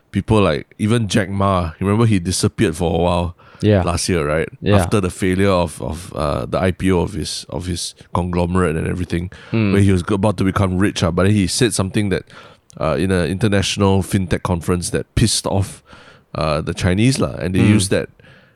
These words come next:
Speaker 1: Uh, that was the last straw that broke the camel's back, and then, um, they scuttled the I P O, um, over regulatory issues. And then Jack Ma also disappeared from social media and everywhere for a couple of months, ah.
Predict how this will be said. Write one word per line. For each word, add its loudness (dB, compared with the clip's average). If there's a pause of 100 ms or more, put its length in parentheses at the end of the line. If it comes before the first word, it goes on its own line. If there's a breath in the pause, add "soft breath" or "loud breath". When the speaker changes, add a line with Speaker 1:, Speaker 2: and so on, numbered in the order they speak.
(140)
Speaker 1:
Uh, 0
that 4
was 2
the -2
last 0
straw 2
that 2
broke -4
the -6
camel's -2
back, -2
and -4
then, -4 (480 soft breath)
um, -2
they 0
scuttled -2
the 0
I 0
P 0
O, 0 (240)
um, -8 (200)
over 0
regulatory 0
issues. -2 (520 loud breath)
And -2
then 0
Jack -2
Ma 2
also -2
disappeared -2
from -4
social -2
media 0
and -2
everywhere -2
for -4
a -8
couple -6
of -2
months, -2
ah. -6